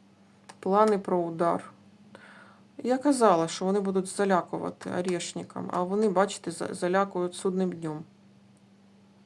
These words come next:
Тобто гірше, ніж орешник. Плани про удар.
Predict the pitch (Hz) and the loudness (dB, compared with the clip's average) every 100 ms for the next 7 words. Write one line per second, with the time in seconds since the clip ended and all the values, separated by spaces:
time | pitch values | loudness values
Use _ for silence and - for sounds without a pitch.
0 | _ _ _ _ _ _ - 180 - 180 | _ _ _ _ _ _ -6 -6 -6 0
1 | 208 196 - 165 160 - - 165 - - | 4 4 2 -4 -4 -6 -6 -6 -8 -12
2 | 196 - - _ _ _ _ _ - - | -14 -16 -20 _ _ _ _ _ -20 -20
3 | - - - 175 175 175 - 170 165 170 | -20 -14 -2 0 2 -2 -4 -6 -4 -4
4 | 170 - | -4 -8